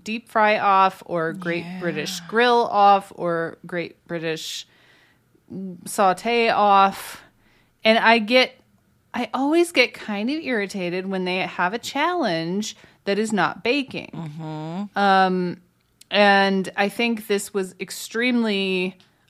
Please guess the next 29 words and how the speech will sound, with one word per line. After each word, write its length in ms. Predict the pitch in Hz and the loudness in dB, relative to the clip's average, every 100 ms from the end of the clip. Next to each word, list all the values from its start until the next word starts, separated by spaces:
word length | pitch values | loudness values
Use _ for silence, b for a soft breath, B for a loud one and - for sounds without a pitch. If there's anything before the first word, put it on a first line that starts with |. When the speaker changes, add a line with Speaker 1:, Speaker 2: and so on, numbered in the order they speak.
| _ - | _ 4
Speaker 1:
obvious 600 | 196 196 185 180 175 - | 4 6 2 0 -2 -4
on 440 | 180 180 175 175 | -2 0 0 0
Mexican 500 | 180 185 - 185 175 | 0 0 -4 -6 -4
Week, 240 | 165 160 - | -4 -6 -8
which 140 | 160 | -10
is 120 | 160 | -8
a 40 | 170 | -4
whole 220 | 185 180 | 0 0
other 220 | 165 170 | -2 -4
thing, 260 | 170 170 160 | -6 -6 -8
which 160 | 156 | -10
we'll 120 | 156 | -12
talk 240 | 151 147 156 | -6 -6 -6
about 220 | 151 139 | -6 -6
in 60 | 135 | -8
a 40 | |
second. 400 | 175 180 170 156 | -4 -4 -4 -6
Speaker 2:
Mm-hmm. 80 | 151 | -8
Speaker 1:
But, 180 | 160 - | -10 -4
like, 320 | 165 147 - b b b - | -4 -4 -10 b b b -4
they 120 | 247 | 0
had 220 | 233 262 | 2 2
them 140 | 269 277 | 4 4
make 220 | 262 - | 2 -2
tacos. 720 | - 185 175 - - - - 180 | -2 -2 -2 -8 -14 -18 -14 -6
Speaker 2:
You 80 | 185 | -4
mean 160 | 175 | -4
tacos? 560 | 185 165 165 139 139 - _ _ _ _ - | -2 -2 -2 -6 -10 -16 _ _ _ _ -6
Speaker 1:
Tacos. 920 | - 240 240 240 143 127 - - | 6 8 8 4 -4 -4 -10 -12